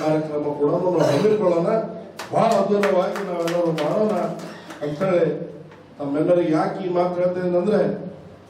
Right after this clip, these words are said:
ಆ ಕಾರ್ಯಕ್ರಮ ಯಾವ ತರ ಆಗಿರ್ಬೇಕಂದ್ರೆ, ಜನತಾ ದಳ ಎಲ್ಲಿದೆ ಅಂತಂದ್ರೆ ಕಲಬುರಗಿ ಎಲ್ಲಿದೆ ಅಂತೇಳಿ ಕರ್ನಾಟಕ ನೋಡ್ಬೇಕು. ಅಂತ ಒಂದು ಕಾರ್ಯಕ್ರಮ ನಾವು ಖಂಡಿತವಾಗಿ ಮಾಡೋಣ.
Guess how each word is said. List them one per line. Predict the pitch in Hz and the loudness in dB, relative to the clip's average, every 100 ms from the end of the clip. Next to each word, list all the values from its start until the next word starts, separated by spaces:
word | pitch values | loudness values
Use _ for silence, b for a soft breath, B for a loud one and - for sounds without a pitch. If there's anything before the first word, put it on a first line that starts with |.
| - | -8
ಆ | 143 | -8
ಕಾರ್ಯಕ್ರಮ | 147 165 180 202 - 196 196 190 | -2 0 2 2 0 0 2 4
ಯಾವ | 175 196 202 | 4 2 -2
ತರ | 190 | -2
ಆಗಿರ್ಬೇಕಂದ್ರೆ, | 185 180 180 180 175 185 214 190 175 - - - | -2 -2 -2 -2 0 2 4 4 2 -2 -10 -8
ಜನತಾ | 156 156 175 185 | -2 -2 0 0
ದಳ | 180 180 170 | 4 4 4
ಎಲ್ಲಿದೆ | 175 180 180 | 2 0 0
ಅಂತಂದ್ರೆ | 180 175 165 185 - | 0 -2 -2 -2 -2
ಕಲಬುರಗಿ | 160 165 175 175 | 0 2 2 2
ಎಲ್ಲಿದೆ | 175 170 170 160 | 0 0 0 0
ಅಂತೇಳಿ | 156 185 160 165 165 | 0 0 0 0 -4
ಕರ್ನಾಟಕ | - - - 156 196 196 196 180 | -8 -8 -2 0 2 4 4 2
ನೋಡ್ಬೇಕು. | 165 160 151 - - - - - - 135 | 2 4 4 2 -4 -10 -14 -18 -18 -14
ಅಂತ | 143 170 | -6 0
ಒಂದು | 165 160 160 | 2 2 0
ಕಾರ್ಯಕ್ರಮ | 156 156 151 156 | 0 -2 -2 0
ನಾವು | 156 151 147 143 | 2 2 0 -2
ಖಂಡಿತವಾಗಿ | 147 156 156 147 143 143 | -2 -2 0 2 2 0
ಮಾಡೋಣ. | 135 139 180 | -2 2 2